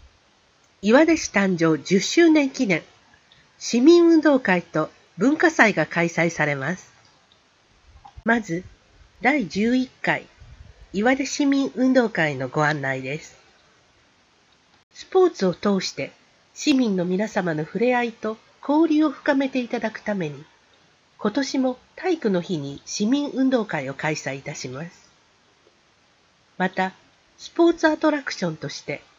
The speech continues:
ペタンク大会やグランドゴルフ大会も同時に開催いたしますので、市民の皆様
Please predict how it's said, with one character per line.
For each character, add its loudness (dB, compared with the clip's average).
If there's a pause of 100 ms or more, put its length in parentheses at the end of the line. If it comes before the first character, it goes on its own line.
(320)
ペ -8
タ -2
ン -4
ク -16
大 2
会 -6
や -8 (360)
グ 0
ラ 4
ン 2
ド 0
ゴ 0
ル -2
フ -14
大 -4
会 -2
も -8
同 0
時 -4
に -2
開 -4
催 -2
い -6
た -6
し -6
ま -2
す -12
の -4
で、 -10 (640)
市 -2
民 0
の -2
皆 -2
様 -6